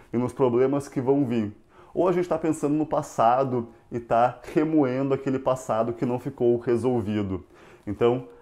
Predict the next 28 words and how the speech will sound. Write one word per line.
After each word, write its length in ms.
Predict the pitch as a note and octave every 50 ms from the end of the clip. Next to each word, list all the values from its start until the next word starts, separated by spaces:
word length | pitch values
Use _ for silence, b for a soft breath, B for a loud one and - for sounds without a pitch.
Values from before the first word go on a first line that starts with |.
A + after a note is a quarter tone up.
| B
a 120 | B A#2 A#2
ideia 300 | B2 A#2 A2+ B2 B2+ C3+
aqui 400 | C3 C3+ - B2+ C3+ C#3+ C#3 - -
é 80 | A2+ A2+
você 260 | A#2 B2+ - - C#3+
voltar 560 | C3 B2 C#3+ D3+ D3 D3 - C3+ B2 C3 C#3
pro 100 | - C#3
presente. 880 | C3+ - - C#3+ C3+ F2+ G#2+ A#2 G#2 G2 G2 - - - - - - _ _ _ b b b b b
"Tá, 140 | - E3 D3+
Rafa, 320 | D3 B2+ A2 G#2+ - B2
mas 180 | G#2+ G#2 A2 A2
como 240 | - - C#3 C#3+ D3+
que 100 | D3 -
eu 80 | D3
faço 540 | D3 - - C3 G#2+ G#2+ A2 A2 - - -
pra 160 | - - B2
voltar 500 | B2 A#2+ B2+ C#3 C3+ - - G#2+ G#2+ G#2+
pro 120 | - - A#2+
presente?" 680 | A#2 B2+ C3 A#2+ A2 A2 G#2 G#2 G2+ - - - - _ _ b b b b b b b b b
Bom, 160 | - D3 C3+
é 60 | - B2
bem 160 | B2+ D#3+ F3
simples. 500 | E3+ - B2+ A2+ - - G2 - - - _ _ _ -
Você 160 | G#2+ G#2 A#2+
tem 100 | C3 C3
que 60 | A#2
prestar 400 | - - C#3+ C#3 - - C#3 C3
atenção, 640 | C#3 - - D#3 D#3 D3 - - A#2+ G#2+ B2 D3 D#3+